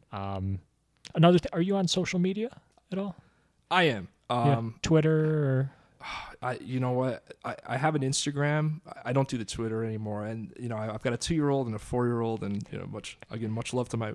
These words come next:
Speaker 2: beautiful wife, Lindsay, and my kids, Jonah and Gabriel. But I just don't have time for it anymore,
Speaker 1: Yeah.
Speaker 2: man. And I, I, I feel like people don't really wanna, like, what's, what's this thirty-seven-year-old guy with two kids gotta say? Like, I don't know. It's, with the Twitter, I don't know.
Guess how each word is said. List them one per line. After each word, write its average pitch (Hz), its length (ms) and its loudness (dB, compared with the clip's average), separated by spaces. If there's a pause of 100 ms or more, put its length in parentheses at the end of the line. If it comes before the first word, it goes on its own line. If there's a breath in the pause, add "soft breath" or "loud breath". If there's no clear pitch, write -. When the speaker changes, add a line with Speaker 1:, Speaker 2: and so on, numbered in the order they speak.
Speaker 2:
beautiful 131 280 0
wife, 117 220 -2
Lindsay, 123 380 0
and 104 120 -2
my 107 120 -4
kids, - 260 -2
Jonah 120 240 0
and 113 80 -4
Gabriel. 117 340 2
But 98 180 -2 (280 loud breath)
I 151 80 0
just - 120 0
don't 95 100 -6
have 85 80 -12
time 113 180 -4
for - 180 -2
it 107 60 -4
anymore, 117 300 2
Speaker 1:
Yeah. 120 160 10
Speaker 2:
man. 123 240 8
And 143 100 6
I, 160 180 8
I, 165 160 4
I - 40 2
feel 185 160 2
like 170 140 4
people 175 180 2
don't 160 100 8
really 151 180 12
wanna, 143 240 8 (360 loud breath)
like, 120 140 2
what's, 151 300 4
what's 143 180 0
this 151 100 -6
thirty-seven-year-old 135 600 8
guy 123 120 2
with 117 120 -4
two 120 120 -4
kids 117 200 0
gotta 117 200 2
say? - 200 -2
Like, 127 200 0
I 139 100 -4
don't 143 140 2
know. 107 160 -4
It's, 117 220 -8 (100)
with 127 140 2
the 131 80 2
Twitter, 156 340 4
I 139 80 0
don't 139 140 4
know. 104 100 -6